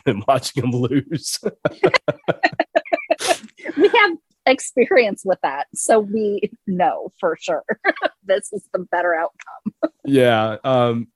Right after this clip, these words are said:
Speaker 1: it, it's funny. My, my family has gotten used to seeing me, um, get ready for the Falcons game 'cause I watch it from my office, uh, so I can,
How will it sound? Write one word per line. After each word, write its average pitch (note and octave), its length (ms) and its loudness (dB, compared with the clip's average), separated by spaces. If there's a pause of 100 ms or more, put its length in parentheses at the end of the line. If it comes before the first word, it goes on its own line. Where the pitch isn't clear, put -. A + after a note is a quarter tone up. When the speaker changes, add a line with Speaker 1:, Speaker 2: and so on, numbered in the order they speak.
(240)
Speaker 1:
it, C3+ 180 2
it's C3 340 -4 (100)
funny. A#2+ 420 2
My, G#2+ 300 0 (200)
my A#2 220 0
family C#3 460 2
has G#2+ 300 -4
gotten A2 300 0
used A2 280 -4
to G#2+ 100 -6
seeing A2+ 320 0
me, G2 360 -2 (120)
um, F#2 420 -8 (640)
get B2+ 220 2
ready B2+ 340 4
for G#2 140 -10
the G2+ 80 -6
Falcons D3 500 2
game G2 260 -4
'cause G#2 200 -6
I G#2+ 40 2
watch B2 300 2
it B2 100 -6
from A#2+ 140 -4
my A2+ 120 -2
office, G#2 680 -8
uh, F#2 340 -12
so G#2 260 -6
I G#2 60 -6
can, F#2+ 300 -10